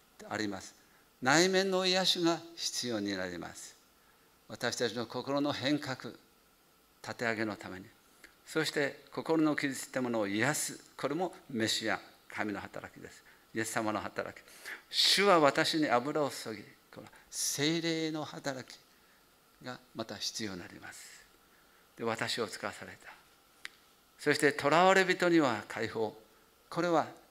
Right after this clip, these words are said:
霊的、サタン、悪魔の、ね、束縛から私たちを解放していく。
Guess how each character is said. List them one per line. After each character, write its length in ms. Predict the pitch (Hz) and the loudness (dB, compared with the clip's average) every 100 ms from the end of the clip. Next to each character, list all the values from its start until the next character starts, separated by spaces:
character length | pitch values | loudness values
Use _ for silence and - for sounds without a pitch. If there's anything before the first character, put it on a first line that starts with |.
| - | -8
霊 340 | 104 143 180 | 2 4 4
的、 460 | 170 160 160 147 - - _ | 0 -4 -4 -6 -10 -20 _
サ 300 | - - 165 | -16 -6 -2
タ 120 | 165 139 | 2 2
ン、 160 | 110 - | 2 0
悪 240 | 143 175 | 0 2
魔 140 | 196 147 | 2 2
の、 200 | 113 - - _ _ _ _ _ _ _ | 0 -6 -18 _ _ _ _ _ _ _
ね、 200 | 110 104 - _ _ _ _ _ - | -18 -18 -20 _ _ _ _ _ -6
束 280 | 127 180 | -4 -2
縛 200 | 175 170 | 0 0
か 140 | - 175 | 0 2
ら 120 | 156 | 2
私 320 | 139 143 139 | 2 0 -2
た 100 | 139 | -2
ち 100 | 131 | -4
を 80 | 127 | -6
解 240 | - 113 | -6 -6
放 200 | 104 113 | -6 -8
し 80 | 107 | -8
て 100 | - | -10
い 40 | |
く。 100 | 107 | -14